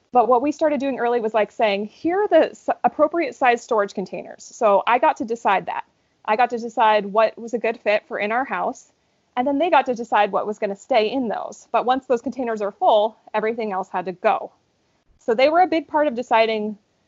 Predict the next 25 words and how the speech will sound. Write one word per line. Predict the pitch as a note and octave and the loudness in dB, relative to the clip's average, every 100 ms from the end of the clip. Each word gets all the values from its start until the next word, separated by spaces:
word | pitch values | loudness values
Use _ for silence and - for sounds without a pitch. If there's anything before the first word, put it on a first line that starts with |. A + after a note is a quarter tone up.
| _ - | _ -8
which | G#3 C4 - | -6 -6 -6
things | B3 A#3 A#3+ A#3+ | -4 -4 -6 -4
were | A3+ | -2
gonna | A3 G#3+ | 0 -2
stay | G#3 B3 B3 | -2 0 2
and | F4+ | 0
which | A#3 - | -4 -6
things | A3 A3 | -6 -2
were | A3 | -2
gonna | G#3+ F#3+ | 0 2
go. | G#3 B3 D#4 | 4 4 2
And | A#3+ G#3+ | 0 2
I | G#3+ | 2
was | A3 A3 - | 4 0 -4
the | G#3 | -2
one | G#3+ G#3 | 0 0
deciding | G#3 G3 F#3+ G3 | 0 0 0 -2
how | G3+ - A3 | -4 0 2
much | G#3+ G3+ - - | 2 0 -2 -10
was | G#3 G3+ | -10 -8
an | |
appropriate | G3 - G3 G3+ G3 | -8 -8 -6 -6 -6
amount | F3+ F3 | -8 -12
to | - | -16
have. | F3+ - - | -14 -12 -12